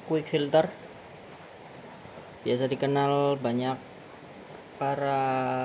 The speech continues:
eh, apa ya, pecinta ikan hias. Biasanya ini perlengkapan untuk menjernihkan air. Namanya quick filter. Eh, bentuknya sederhana kayak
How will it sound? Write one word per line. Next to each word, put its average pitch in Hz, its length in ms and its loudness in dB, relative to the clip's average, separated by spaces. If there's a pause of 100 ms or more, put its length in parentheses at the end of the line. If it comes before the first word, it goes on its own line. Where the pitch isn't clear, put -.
(400)
eh, 123 1400 2
apa - 400 -6
ya, 120 240 2 (640)
pecinta 143 720 6 (480)
ikan 147 160 0
hias. - 800 0 (160)
Biasanya 131 320 0
ini 139 160 2
perlengkapan 135 640 2
untuk 135 320 0 (720)
menjernihkan 131 960 0
air. 123 320 0 (800)
Namanya 139 560 0
quick 143 160 0
filter. 139 480 0 (960)
Eh, 131 520 -2 (160)
bentuknya 143 400 0
sederhana 131 640 2 (240)
kayak 135 160 4